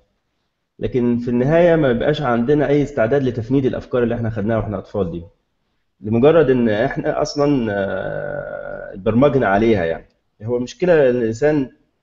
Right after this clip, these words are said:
لما بي-، يتعلم في الطفولة حاجة بي-، بترسخ في ذهنه بشكل كبير جدًا. فلو تع-، عشان كده في عادات كتيرة جدًا بتبقى عايشة لغاية دلوقتي برغم إن هي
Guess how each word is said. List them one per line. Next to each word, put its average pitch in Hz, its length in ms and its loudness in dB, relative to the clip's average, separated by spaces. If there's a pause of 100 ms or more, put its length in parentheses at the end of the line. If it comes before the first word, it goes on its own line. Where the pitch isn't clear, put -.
(760)
لما 104 260 -2
بي-، 101 680 -2
يتعلم 123 460 0
في 117 160 -4
الطفولة 131 420 -2
حاجة 139 500 2
بي-، 107 380 0 (400)
بترسخ 123 500 -4
في 113 60 -4
ذهنه 127 220 2
بشكل 120 320 -4
كبير 101 280 -2
جدًا. 95 280 -6 (1120)
فلو 110 460 4
تع-، - 540 -2
عشان 117 240 -2
كده 160 140 -2
في 180 120 2
عادات 170 420 2
كتيرة 151 320 2
جدًا 135 340 0
بتبقى 107 320 -2
عايشة 127 340 0
لغاية 110 220 2
دلوقتي 120 300 0
برغم 123 280 0
إن 113 140 0
هي 123 480 0